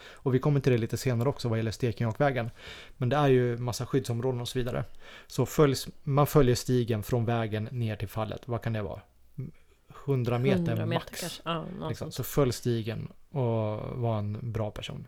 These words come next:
Speaker 2: Mm.
Speaker 1: Yes, och vi rullar vidare så när vi, när vi ändå är inne på vattenfall och så forsar och vidare. Har du något?
Speaker 2: Ja, ehm, jag tänkte bara nämna Trappstegsforsen som ligger mellan Saxnäs och Vilhelmina.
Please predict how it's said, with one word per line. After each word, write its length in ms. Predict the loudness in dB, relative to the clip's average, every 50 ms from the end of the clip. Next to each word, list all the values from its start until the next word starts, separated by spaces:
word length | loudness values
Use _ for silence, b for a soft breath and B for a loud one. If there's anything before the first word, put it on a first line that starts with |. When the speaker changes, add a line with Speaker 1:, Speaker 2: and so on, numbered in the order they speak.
| -14 _
Speaker 2:
Mm. 140 | -6 -6 -6 -6 -8 -10 0
Speaker 1:
Yes, 400 | 6 8 8 8 6 4 -2 -4
och 200 | 0 2 4 6
vi 280 | 8 8 8 8 6
rullar 200 | 6 8 8 8
vidare 220 | 8 6 6 4 4
så 140 | 4 4 2
när 80 | 2
vi, 80 | 2 4
när 140 | 4 4 4
vi 80 | 4 4 2 2
ändå 0 | 2 2 0 -2 0
är 20 |
inne 160 | 0 0 0
på 220 | 2 4 4 4 6
vattenfall 480 | 4 2 2 0 0 0 2 2 2
och 60 | 2 0
så 260 | -4 -6 -6 -6 -6
forsar 320 | -4 -4 -4 -2 -2 -2 -2
och 100 | 0 0
vidare. 240 | 0 -2 -2 -4 -6 -10 _ _ B B B B B B
Har 100 | B 4
du 40 | 6
något? 100 | 6 6
Speaker 2:
Ja, 380 | 8 8 6 6 4 4 0 -2
ehm, 680 | -4 0 0 2 2 2 0 0 0 -2 -4 -6 -8 -8 -6 -2
jag 180 | 0 0 2
tänkte 220 | 2 2 0 0 0
bara 200 | 0 2 2 2
nämna 400 | 0 0 -2 -2 -2 -2 -2 -2
Trappstegsforsen 1300 | -2 -2 -4 -4 -6 -10 -6 -2 0 0 0 0 -4 -4 0 2 2 2 0 -2 -4 -2 -2 -2 -4 -6 -6
som 240 | -2 -2 -2 0
ligger 280 | 0 -2 -4 -2 -2 -2
mellan 360 | -2 -2 -2 0 -2 -2 -2
Saxnäs 720 | -2 -2 -2 -2 -2 -6 -10 -6 -6 -4 -6 -6 -6 -6 -6
och 180 | -4 -4 -2
Vilhelmina. 580 | -2 0 0 0 0 0 0 0 0 -2 -2